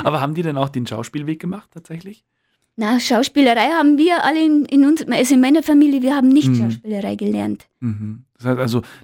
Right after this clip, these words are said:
Speaker 1: die gehen auch gar nicht auf eine Schauspielschule oder so?
Speaker 2: Na, das brauchst du nicht, das lernst du selber.
Speaker 1: Ja, gut. Ich glaub, dass ganz viele professionelle Schauspieler von euch echt viel lernen können, gell?
Speaker 2: Ja, also Profischauspieler haben wir ja dabei. Wir
Speaker 1: Mhm.
Speaker 2: lernen auch von den
Speaker 1: Mhm,
Speaker 2: Profischauspielern.
Speaker 1: klar.
Speaker 2: Das ist schon toll.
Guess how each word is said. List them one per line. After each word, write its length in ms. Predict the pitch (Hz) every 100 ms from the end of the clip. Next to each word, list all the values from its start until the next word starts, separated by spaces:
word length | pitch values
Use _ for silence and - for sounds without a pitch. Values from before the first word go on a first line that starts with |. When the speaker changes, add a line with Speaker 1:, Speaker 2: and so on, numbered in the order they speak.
| -
Speaker 1:
die 140 | 131
gehen 180 | 139 139
auch 80 | 127
gar 80 | 127
nicht 140 | 123
auf 80 | 123
eine 80 | 113
Schauspielschule 580 | 120 - 113 - 120
oder 180 | 127 120
so? 80 | 240
Speaker 2:
Na, 140 | 214 240
das 140 | 220
brauchst 320 | 208 220 -
du 60 | 233
nicht, 200 | 220 214
das 100 | 220
lernst 340 | 202 240 -
du 40 | 214
selber. 260 | - 220 - _ _
Speaker 1:
Ja, 80 | 180
gut. 200 | - 127 - -
Ich 60 | -
glaub, 160 | 135
dass 160 | 135 -
ganz 160 | 131
viele 180 | - 143
professionelle 580 | 139 127 123 113 113 135
Schauspieler 420 | 135 135 - 139 131
von 160 | 131
euch 240 | 127 - 190 208 165
echt 160 | -
viel 120 | 135
lernen 240 | 131 127 113
können, 300 | 110 107 104
gell? 120 | 107
Speaker 2:
Ja, 100 | 233
also 220 | - 254
Profischauspieler 800 | 240 285 294 392 370 330 - 330
haben 120 | 302 311
wir 80 | 262
ja 60 |
dabei. 260 | 220 214 240 508 -
Wir 220 | 220 277
Speaker 1:
Mhm. 40 |
Speaker 2:
lernen 260 | 247 262 277
auch 120 | 294
von 180 | - 339
den 100 | 339
Speaker 1:
Mhm, 40 | 339
Speaker 2:
Profischauspielern. 720 | 254 220 110 107 107 156 208
Speaker 1:
klar. 100 | -
Speaker 2:
Das 140 | 247 277
ist 120 | -
schon 140 | 285
toll. 340 | 320 349 240